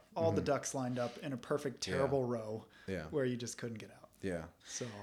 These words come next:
Speaker 2: I've never heard A T C change their minds on things
Speaker 1: <laughs>
Speaker 2: more times in a span of time in my life. It
Speaker 1: Yeah.
Speaker 2: seems like every five minutes,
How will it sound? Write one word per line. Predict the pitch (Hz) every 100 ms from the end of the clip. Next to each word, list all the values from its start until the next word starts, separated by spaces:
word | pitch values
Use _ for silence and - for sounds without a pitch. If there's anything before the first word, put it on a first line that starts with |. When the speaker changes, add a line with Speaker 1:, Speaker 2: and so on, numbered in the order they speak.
| 101
Speaker 2:
I've | 127 123 107 - 110
never | 117 131 139
heard | 110 117 113
A | 104 101
T | - 98
C | - 95
change | - - 95 92 95 101 98 - - - 101
their | 95
minds | 92 92 95 107 107
on | 117 123
things | 127 127 127 127 - - -
Speaker 1:
<laughs> | - - -
Speaker 2:
more | 107 107 113 117 120
times | 113 110 113 110
in | 104
a |
span | - 101 101
of |
time | - 95 95 92
in | 92 90
my | 87
life. | 80 78 76 -
It | 113
Speaker 1:
Yeah. |
Speaker 2:
seems | 95 92 - 143 151
like | 110 -
every | 110 104 117
five | 110 104 98
minutes, | 98 104